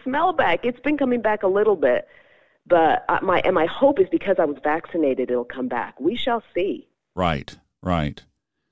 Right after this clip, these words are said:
Speaker 2: So it sounds like, and, and I know there are a plethora of stories out there,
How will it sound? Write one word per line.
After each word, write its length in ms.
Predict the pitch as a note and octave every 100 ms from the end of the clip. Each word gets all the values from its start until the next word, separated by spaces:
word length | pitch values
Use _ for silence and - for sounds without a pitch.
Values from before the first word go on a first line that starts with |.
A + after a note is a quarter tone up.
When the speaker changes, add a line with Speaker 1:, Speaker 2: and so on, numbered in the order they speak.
| _
Speaker 2:
So 140 | D#3+
it 100 | C3+
sounds 420 | - E3+ F#3+ F#3
like, 300 | D3+ A#2+ A2
and, 180 | G#2+ B2
and 100 | B2+
I 120 | C3+
know 320 | C3+ C#3+ D#3+ D3
there 200 | A2+ -
are 220 | F#2+ F#2
a 120 | F2
plethora 920 | E2 _ - G#2+ A2 C3+ F3 - A#2 F2+
of 180 | E2+
stories 580 | - - A2+ F#2+ D2+ C#2
out 220 | D2+ B1
there, 360 | - A#1+ G#1 -